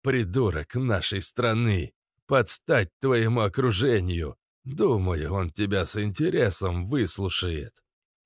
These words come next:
«Отличная идея, папа!» С этими словами я вышел из комнаты. И правда,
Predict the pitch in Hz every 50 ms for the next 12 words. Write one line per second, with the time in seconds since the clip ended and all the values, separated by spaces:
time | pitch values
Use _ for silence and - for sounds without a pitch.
0 | _ _ _ _ - 104 107 113 110 87 - 139 135 127 123 101 - 107 120 120
1 | 117 113 113 107 104 123 135 120 104 95 90 78 - - 120 107 95 85 - 92
2 | 78 64 - - _ _ _ _ _ _ _ - - - - - - 92 82 85
3 | 87 87 87 87 - - 101 101 98 104 92 82 85 85 85 85 82 85 87 87
4 | 90 87 - 95 92 90 82 - - - 117 101 92 87 82 78 73 - - 67
5 | 58 - _ _ _ _ _ _ _ - 160 135 120 117 123 127 120 113 104 113
6 | 131 131 113 104 90 87 76 -